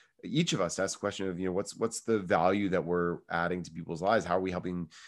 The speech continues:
people flourish, right? And if we're not, <laughs> maybe we should, uh, uh, maybe our doors should close. Uh, you know, that, I, I think that, that movie theaters are asking themselves the same question, right? In a, in a,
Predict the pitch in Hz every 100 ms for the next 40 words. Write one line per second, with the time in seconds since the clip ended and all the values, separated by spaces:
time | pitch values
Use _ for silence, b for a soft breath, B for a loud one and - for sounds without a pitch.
0 | b 113 92 95 92 85 - - 110 113
1 | 95 90 - 92 92 90 85 85 101 127
2 | 123 110 135 117 - 156 180 147 B B
3 | B - 110 104 101 - - 101 98 -
4 | - _ - 113 113 113 110 110 104 -
5 | 175 180 - _ - - 101 82 78 -
6 | - b b b - 95 92 - _ _
7 | _ - 110 101 98 107 - 71 - 104
8 | - 104 110 107 107 104 - - _ _
9 | - 104 95 - 107 127 139 117 104 98
10 | 98 98 - 101 98 90 98 95 135 -
11 | 92 98 87 101 98 101 98 92